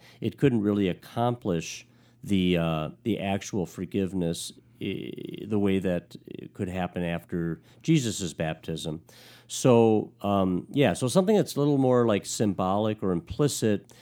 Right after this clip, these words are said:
in the Old Covenant. With Jesus now, it's made more explicit and, and just a more profound spiritual reality. Um, I think, too, one thing we could say about Jesus's baptism is,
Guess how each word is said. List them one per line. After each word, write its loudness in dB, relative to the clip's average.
in 0
the 2
Old 2
Covenant. -2
With 0
Jesus 0
now, 2
it's -6
made -2
more -4
explicit 0
and, -4
and -6
just -6
a -2
more -2
profound -6
spiritual -8
reality. -6
Um, 0
I 8
think, 4
too, 6
one 0
thing 2
we 2
could -6
say 2
about 2
Jesus's -2
baptism 0
is, -2